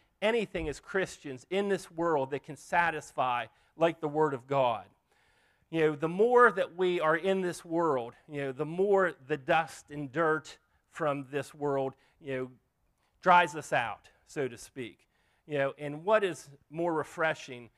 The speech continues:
than the water that we see from the Word of God? And so this is a well that will never run dry. So do we spend the time in the Word of God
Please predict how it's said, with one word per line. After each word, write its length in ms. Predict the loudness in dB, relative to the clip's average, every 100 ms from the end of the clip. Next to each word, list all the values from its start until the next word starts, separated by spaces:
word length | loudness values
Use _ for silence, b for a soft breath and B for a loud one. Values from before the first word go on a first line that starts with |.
| _ _ _
than 240 | -6 -4 -2
the 100 | -2
water 400 | 4 6 6 2
that 160 | -4
we 120 | -6
see 320 | -10 -8 -8 -8
from 180 | -10
the 80 | -10
Word 260 | -2 -2 -2
of 140 | -4
God? 380 | -2 0 -2 -6 -16 b b b b
And 120 | -8
so 300 | -4 0 0
this 320 | 2 0 0
is 140 | -4 -2
a 60 |
well 500 | 0 2 4 2 0 -6
that 100 | -6
will 140 | -6 -4
never 360 | 0 2 2
run 300 | -2 -2 -4
dry. 420 | -6 -4 -4 -6 -12 _ _ _ _
So 340 | -6 0 0 0
do 160 | -4
we 240 | -6 -6 -6
spend 360 | -4 0 0
the 80 | -2
time 500 | -8 -4 -2 -2 -6 -12 -4
in 160 | -2 0
the 60 |
Word 240 | 2 2 0
of 120 | 2
God 460 | 2 4 2 -6